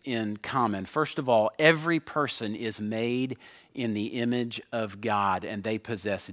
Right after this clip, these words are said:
dignity and worth as a result. Genesis one twenty-seven. Secondly, every person is guilty of sin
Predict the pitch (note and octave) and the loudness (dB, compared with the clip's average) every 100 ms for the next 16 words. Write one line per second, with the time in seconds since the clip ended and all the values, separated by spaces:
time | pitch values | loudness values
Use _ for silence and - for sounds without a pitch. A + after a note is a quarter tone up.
0 | F2+ B2 B2 C3+ C3+ - C3+ C#3 A#2 G#2 | -4 0 2 0 -4 -4 -4 -4 -6 -6
1 | G2 A2 A2 G#2+ - - - - - _ | -4 -2 -2 -2 -6 -18 -20 -20 -20 _
2 | A2 G#2+ G2+ G2+ F#2+ A#2 F#2 - - _ | -4 -2 -4 -4 2 2 2 -6 -18 _
3 | _ _ _ _ - G#2 G2 G#2+ - G#2 | _ _ _ _ -12 -8 -8 -10 -10 -8
4 | G2+ A2 G2 F#2 A2+ G#2 D2+ D#2 _ _ | -8 -6 -6 -4 -2 -2 -6 -18 _ _
5 | - - - - - G3 F#3+ C#3+ B2+ A2+ | -20 -18 -6 0 8 8 6 0 2 2
6 | - - A3+ A3 E3+ D3+ - D3 - B2 | -2 6 10 10 8 4 4 2 2 -2
7 | C3 B2+ G#2 G#2+ D3+ G3 - F#3 F3+ D3 | 0 -2 -2 2 6 6 4 -2 4 4
8 | - - F3+ C#3 A2 G#2 | 4 -2 2 2 2 -2